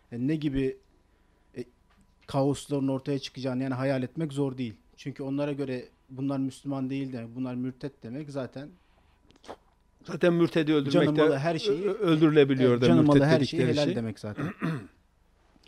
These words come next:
Speaker 2: Evet.
Speaker 1: Şimdi bizim Türkiye'de, e, bu faaliyetlere bakarsak özellikle işte böyle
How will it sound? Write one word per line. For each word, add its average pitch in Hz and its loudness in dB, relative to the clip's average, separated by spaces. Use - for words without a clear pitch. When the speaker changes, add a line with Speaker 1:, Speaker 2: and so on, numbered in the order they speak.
Speaker 2:
Evet. 110 -16
Speaker 1:
Şimdi 185 -8
bizim 175 -10
Türkiye'de, 160 -4
e, 113 -12
bu 147 -8
faaliyetlere 151 -2
bakarsak 180 -8
özellikle 143 -8
işte - -12
böyle 135 -4